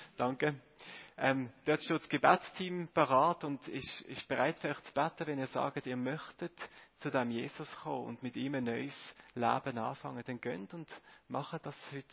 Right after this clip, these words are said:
dort hinten. In die Stille hinein soll Gott aber auch zu uns persönlich,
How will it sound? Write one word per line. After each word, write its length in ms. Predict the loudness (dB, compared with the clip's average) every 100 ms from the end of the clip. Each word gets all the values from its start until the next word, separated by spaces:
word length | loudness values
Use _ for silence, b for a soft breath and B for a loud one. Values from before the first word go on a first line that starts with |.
| -12
dort 140 | -8 -6
hinten. 380 | -8 -8 -12 -14 _ _ _ -20 B B B B B
In 100 | 0
die 100 | 2
Stille 320 | 2 0 0
hinein 320 | -4 -2 -2
soll 200 | 0 -2
Gott 280 | 4 2 4
aber 240 | 0 2 2
auch 120 | 2
zu 160 | -2 -4
uns 180 | -4 -4
persönlich, 640 | -6 -2 -2 -2 -2